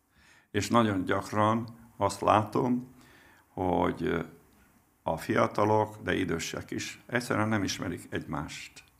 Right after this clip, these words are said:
önmagukat. Másikat se ismeri,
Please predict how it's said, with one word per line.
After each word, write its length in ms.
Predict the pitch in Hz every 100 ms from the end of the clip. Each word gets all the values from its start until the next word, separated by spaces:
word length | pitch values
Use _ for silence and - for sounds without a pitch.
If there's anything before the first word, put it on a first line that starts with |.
| _ _ 92 - 127 123
önmagukat. 760 | 135 104 95 85 - - - - _ _ _ _ _ _ _ _ _ _ _
Másikat 480 | - 120 120 - 82
se 200 | - -
ismeri, 580 | 87 - 78 85 110 -